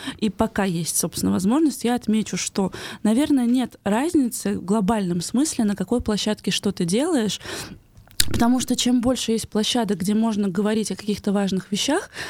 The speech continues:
в разной форме, тем лучше. Региональная журналистика всё-таки у нас, ну, у нас не так много мест, где мы можем, а, не знаю, выражать что-то, и кто-то это будет смотреть. Поэтому,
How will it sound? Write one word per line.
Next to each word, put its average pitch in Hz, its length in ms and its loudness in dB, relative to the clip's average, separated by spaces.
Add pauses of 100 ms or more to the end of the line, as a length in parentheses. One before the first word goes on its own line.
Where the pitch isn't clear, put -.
в 190 120 2
разной 214 400 0
форме, 190 500 -2
тем 302 260 2
лучше. 269 460 0 (320)
Региональная 254 540 2
журналистика 233 680 0
всё-таки - 380 -2
у - 20 2
нас, 214 340 0 (380)
ну, 226 220 2
у 214 80 2
нас 254 180 0
не 262 140 2
так - 260 -2
много 208 600 0 (100)
мест, 233 480 0 (240)
где 214 240 2
мы 220 100 0
можем, 220 640 0
а, 190 560 -2 (180)
не 190 160 0
знаю, 202 320 0
выражать 214 540 0
что-то, - 500 -2 (420)
и 202 80 0
кто-то 269 300 0
это 220 140 0
будет 202 260 0
смотреть. 214 600 -2
Поэтому, 214 640 0